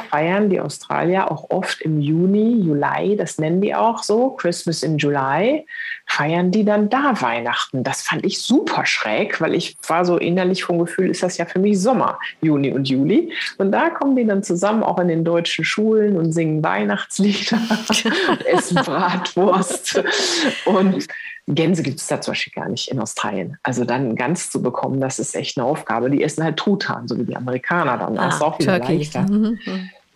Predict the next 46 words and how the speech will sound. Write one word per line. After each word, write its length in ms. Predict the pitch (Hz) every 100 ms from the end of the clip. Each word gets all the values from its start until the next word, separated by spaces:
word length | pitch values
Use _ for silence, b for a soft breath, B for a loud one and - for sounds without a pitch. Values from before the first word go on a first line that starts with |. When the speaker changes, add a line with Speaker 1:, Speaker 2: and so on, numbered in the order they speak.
| _
Speaker 1:
Genau, 500 | 160 160 170 135 -
also 180 | - 180
das 180 | 202 226
war 80 | 285
schon 160 | - 285
ein 40 |
bisschen 280 | 247 233 202
schräg. 420 | - - - -
Dann 160 | - 147
im 120 | 151
Juli 320 | 156 202 214
da 160 | 185 160
Weihnachtslieder 640 | 160 202 220 - 208 208 202
zu 140 | 202
singen 340 | 196 208 202
und 240 | - 175 170
im 240 | 156 170
Weihnachten 480 | 160 170 185 - 180
eigentlich, 800 | - 170 170 165 170 170 - -
ja, 120 | 160
man 120 | 151
kann's 300 | 139 180 175 165
bestenfalls 600 | 180 196 190 180 180 180
im 260 | 175 165 -
Einkaufszentrum 840 | 170 302 233 226 - 226 226 220
aushalten, 580 | - 214 - 208 208 202
weil 120 | 180
da 60 | 175
ist 120 | -
Klimaanlage, 800 | - 196 214 208 208 208 208 208
da 100 | 180
stehen 220 | - 196
dann 120 | 185 180
riesige 680 | 180 214 226 214 196 196
Gummitannenbäume, 1120 | 175 196 202 196 208 208 196 190 196 202 190
reichlich 460 | 180 196 - 185 -
geschmückt. 560 | 185 - 180 180 - B B B -
Aber 160 | 165
man 120 | 190 190
kommt 220 | 226 208
gar 160 | 165
nicht 160 | 160 151
in 100 | 120
Weihnachtsstimmung, 640 | 113 113 - - - - -
finde 200 | - -
ich. 180 | -